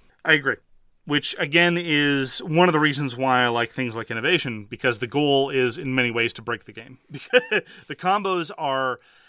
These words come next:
uh, sufficiently wild that by the time someone stumbled into a combo that's that egregious, they're gonna rush the end of the game anyway,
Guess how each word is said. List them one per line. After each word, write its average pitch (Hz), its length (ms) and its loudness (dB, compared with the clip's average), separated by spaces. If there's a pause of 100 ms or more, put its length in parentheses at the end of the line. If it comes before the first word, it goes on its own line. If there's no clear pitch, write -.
(240)
uh, 123 300 0
sufficiently 165 680 -4
wild 113 680 -4 (360)
that 123 540 2
by 131 120 2
the 123 80 -2
time 156 300 0
someone 139 280 -2
stumbled 135 500 0
into 143 300 -2
a 139 60 -8
combo 139 340 0
that's 120 220 -4
that 120 340 2
egregious, 135 600 -4
they're 139 180 0
gonna 123 180 -2
rush 120 240 0
the 123 140 -4
end 107 80 -6
of 107 80 -12
the 107 60 -8
game 107 240 -4
anyway, 101 540 -10